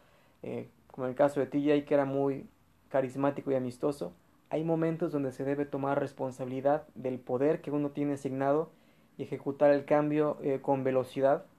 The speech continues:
con toma de decisiones efectiva, un rasgo que debe poseer un líder sí o sí, no hay opción. Y es que el concepto de poder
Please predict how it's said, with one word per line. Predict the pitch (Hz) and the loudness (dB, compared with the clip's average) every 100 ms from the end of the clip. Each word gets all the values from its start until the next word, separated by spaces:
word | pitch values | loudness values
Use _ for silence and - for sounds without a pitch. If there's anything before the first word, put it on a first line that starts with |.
| _ _ _ - | _ _ _ -2
con | 160 165 160 - | 0 0 -4 2
toma | 147 147 139 | 2 4 2
de | 127 | 0
decisiones | 120 117 151 151 147 | -2 -2 0 0 -4
efectiva, | 127 - - 127 120 | -10 -14 -12 -8 -6
un | 113 131 | -4 4
rasgo | 139 139 139 | 4 4 0
que | 139 | 0
debe | 139 | 0
poseer | 139 131 131 135 139 - | -2 -4 -2 -2 -2 -2
un | 147 | -2
líder | 156 175 185 185 _ _ _ _ | 0 0 0 -4 _ _ _ _
sí | - 156 | -2 0
o | 139 | 0
sí, | - 117 | -2 2
no | 135 | 4
hay | 147 | 4
opción. | 127 - 117 113 _ _ _ _ _ _ - | 0 -4 -6 -6 _ _ _ _ _ _ -6
Y | 165 | 0
es | 175 175 | 0 0
que | 180 175 - | -2 -2 0
el | 147 139 | 0 0
concepto | 139 131 - 165 - 165 | -4 -4 -2 -4 2 0
de | |
poder | 143 143 139 156 - | 2 2 4 4 0